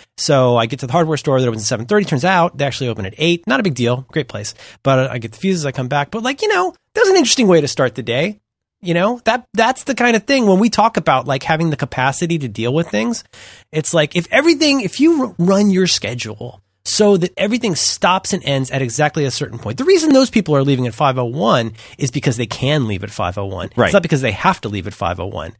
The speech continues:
Speaker 1: And they, it's nice. It's, it's excellent. It's a l-, great life thing to have a job where you can leave at a certain time and nobody's allowed to give you the stink eye.
Speaker 2: Right.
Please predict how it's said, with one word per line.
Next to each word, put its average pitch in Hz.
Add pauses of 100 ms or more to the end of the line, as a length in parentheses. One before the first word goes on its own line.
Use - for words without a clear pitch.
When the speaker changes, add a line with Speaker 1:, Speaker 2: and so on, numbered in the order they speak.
(400)
Speaker 1:
And 123
they, 156
it's 139
nice. 185
It's, -
it's 104
excellent. 123
It's 117
a 113 (220)
l-, 120 (140)
great 190
life 151
thing 156
to 131
have 120
a 117
job 123
where 120
you 135
can 143
leave 127
at 117
a 110
certain 113
time 123
and 113
nobody's 113
allowed 110
to 98
give 113
you 104
the -
stink 143
eye. 90
Speaker 2:
Right. 113